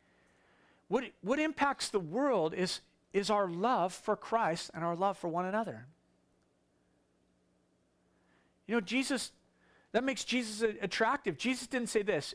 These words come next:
"If you obey my commandments, you will love me." No, he said this, "If you love me,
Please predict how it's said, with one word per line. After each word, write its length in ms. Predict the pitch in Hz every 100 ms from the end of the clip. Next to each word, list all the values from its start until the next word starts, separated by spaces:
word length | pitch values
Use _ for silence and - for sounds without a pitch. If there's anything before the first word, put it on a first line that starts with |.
| -
"If 300 | - 269 277
you 240 | 277 294 294
obey 420 | 269 180 233 240
my 220 | 226 214
commandments, 880 | 208 208 196 190 170 131 165 - - _ _ _ _
you 200 | 139 160
will 180 | 165 151
love 220 | 139 123
me." 260 | 113 101 - _ _ _ _ _ _ _ _ _ _ _ _ _ _ _ _
No, 100 | 151
he 160 | 170 175
said 220 | - 190
this, 380 | 185 120 - - _ _ _ _
"If 240 | 147 175 -
you 80 | 220
love 360 | 214 294 320 117
me, 320 | 101 104